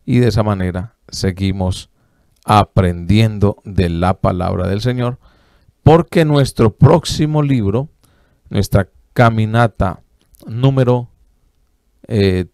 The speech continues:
treinta y tres será el libro de Jonás, que es de diez y, eh, que es de cuatro capítulos. El libro de Jonás es de, es de solo cuatro capítulos, pero que nos enseña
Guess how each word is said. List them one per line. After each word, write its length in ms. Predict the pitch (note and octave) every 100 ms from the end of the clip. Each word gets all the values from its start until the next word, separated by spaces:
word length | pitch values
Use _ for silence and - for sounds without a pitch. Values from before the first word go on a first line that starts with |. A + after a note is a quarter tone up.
| -
treinta 480 | B2+ C#3+ C3+ - B2+
y 100 | A#2
tres 540 | - G#2+ G2+ - - _ _ _ _
será 340 | - - G#2 G2
el 120 | G2
libro 320 | G#2 G#2 G#2
de 200 | G2+ A#2
Jonás, 880 | A2+ - G2+ F2+ D#2 D2 - - -
que 100 | -
es 140 | F#2 E2+
de 240 | G#2 G2 - _ _ _
diez 800 | - G2+ A#2+ B2 A#2 A2+ - -
y, 600 | G#2 G2+ G2 F#2+ G2 - - - _ _ _ -
eh, 580 | - G2 G2+ G2+ G2+ G2+
que 80 | A#2
es 80 |
de 140 | A2+ A#2+
cuatro 580 | - B2+ C#3 C#3+ - -
capítulos. 800 | C3+ C3 A2 - C3 D3 - _ _ _ _ _ -
El 200 | F3+ -
libro 300 | G#2 G2+ G2+
de 60 |
Jonás 440 | G2 F2 F#2 F#2+ -
es 100 | -
de, 140 | - - _
es 180 | F2+ F2+
de 120 | F2+
solo 300 | - G#2 G2+
cuatro 340 | - G#2+ - -
capítulos, 540 | C3+ - C#3 F3+ D3+
pero 240 | A#2+ G2+ -
que 100 | F2+
nos 120 | F2
enseña 540 | E2 - G#2 G#2+ B2